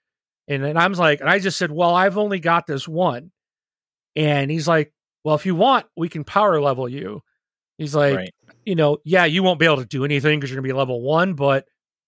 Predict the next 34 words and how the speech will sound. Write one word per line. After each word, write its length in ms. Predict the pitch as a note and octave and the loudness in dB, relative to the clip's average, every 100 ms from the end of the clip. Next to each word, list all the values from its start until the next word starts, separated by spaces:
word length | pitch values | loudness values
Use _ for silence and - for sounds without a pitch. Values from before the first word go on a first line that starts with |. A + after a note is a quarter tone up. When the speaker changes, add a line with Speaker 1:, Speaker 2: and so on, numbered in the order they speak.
| _ - | _ -6
Speaker 1:
as 120 | C3 | -4
you 60 | C3+ | -4
can 80 | B2+ | -4
see, 260 | - G#3+ | 0 2
we're 160 | D3 D3 | 2 2
handling 440 | D#3 D3 C3+ C#3 C#3 | 2 2 0 -2 -2
it." 200 | C#3+ - _ _ _ | -6 -6 _ _ _
So 100 | F#3+ | -4
he's 100 | D#3+ | 2
like, 200 | D#3+ D#3 | 0 2
"You'll, 280 | D3 G3 D#3 D3 | 0 0 -2 0
you'll 180 | D3+ | 0
level 320 | D#3 D3+ C3+ D3+ | 2 2 2 0
up 140 | F#3+ | 0
probably 400 | C#3 B2+ B2+ B2 B2+ _ _ _ - | 0 -2 -2 -6 -8 _ _ _ -12
six, 260 | C#3+ B2 | -10 -6
seven 260 | D3 A#2+ A#2 | -2 -2 0
levels 340 | D3+ D#3 A#2 | 0 0 -2
right 160 | B2 A#2+ | -2 -2
off 160 | A#2 - | -4 -6
the 80 | |
bat." 260 | A2+ C#3 A#2 E3 | -4 -4 -2 -2
Okay. 400 | E3+ F3+ F3 - _ _ - | 0 2 0 -2 _ _ -4
So 100 | F3+ | -2
I 40 | |
switch 320 | F#3 A3 F#3 E3+ | 0 0 0 2
over 240 | D#3 D3+ | 2 0
to 80 | C#3 | -2
this 160 | C3+ C#3 | -2 0
level 300 | C#3 C#3+ C#3+ | 0 2 0
one 200 | D3+ C#3+ | 0 0
guy, 280 | B2 A#2+ A#2+ | 2 2 0
got 220 | C3 D#3 | -2 -2
nothing. 440 | B2+ A#2+ C3 B2 | -4 -4 -4 -6